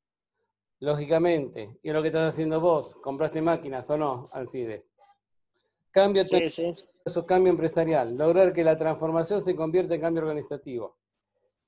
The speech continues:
Speaker 1: Invertir en nueva tecnología. Adecuarlas a los requerimientos de cliente actual y cliente potencial. Los buenos o malos usos de la tecnología dependen del ser humano.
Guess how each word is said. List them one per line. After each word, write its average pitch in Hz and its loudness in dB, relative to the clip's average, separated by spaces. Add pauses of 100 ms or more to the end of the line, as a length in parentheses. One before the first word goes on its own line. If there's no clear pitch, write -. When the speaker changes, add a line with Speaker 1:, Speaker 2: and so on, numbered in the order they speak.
(520)
Speaker 1:
Invertir 170 4
en 190 6
nueva 185 4
tecnología. 160 -2 (1700)
Adecuarlas 185 4
a 165 6
los 160 2
requerimientos 160 0
de 143 -2
cliente 170 2
actual 190 2
y 180 0
cliente 160 -2
potencial. 143 -8 (1500)
Los 165 4
buenos 180 4
o - 0
malos 175 2
usos 180 -4
de 170 0
la 165 4
tecnología 165 -2
dependen 175 0
del 156 -6
ser 156 -4
humano. 131 -6